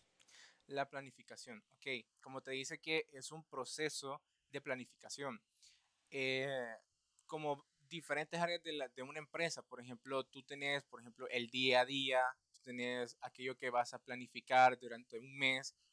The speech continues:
y aquello que ya es mucho más estratégico que quizás dure un año o mucho más, ¿no? Entonces, lo pa-, lo mismo pasa con mercadeo. Tú puedes tener ciertas actividades que las vas a hacer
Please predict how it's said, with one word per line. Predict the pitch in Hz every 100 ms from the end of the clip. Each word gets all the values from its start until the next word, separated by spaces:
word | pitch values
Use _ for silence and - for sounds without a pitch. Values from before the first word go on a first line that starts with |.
| -
y | 123
aquello | 135 131
que | 123 131 -
ya | 135
es | 135
mucho | 143 147 143
más | 143 151
estratégico | - 151 165 151 - 147
que | -
quizás | - 110 120 117
dure | 127 120 117 - _ _ _ -
un | 113 120
año | 127 127
o | 110
mucho | 101 - 117
más, | 160 131 -
¿no? | 123 160 - _ - - -
Entonces, | 127 127 131 147 143 135 - _
lo | 147 139
pa-, | 147
lo | 151
mismo | 143 147
pasa | 151 156 156
con | 135
mercadeo. | 127 - 113 139 131
Tú | - 143
puedes | - 151 156
tener | 147 143 135
ciertas | - 143 - 175
actividades | - 127 135 160 160
que | 120
las | 117
vas | 123 -
a |
hacer | - 131